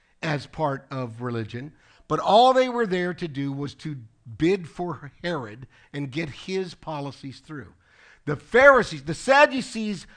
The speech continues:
hardly liked the Herodians at all, but the Pharisees hated the Herodians, hated them. They considered them traitors.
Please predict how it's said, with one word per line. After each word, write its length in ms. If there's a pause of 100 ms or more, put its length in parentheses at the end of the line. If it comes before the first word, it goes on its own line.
(140)
hardly 420
liked 480 (300)
the 180 (100)
Herodians 520
at 80
all, 440 (240)
but 200
the 100
Pharisees 920 (300)
hated 640 (180)
the 140
Herodians, 500 (380)
hated 320
them. 160 (160)
They 80
considered 500
them 160
traitors. 720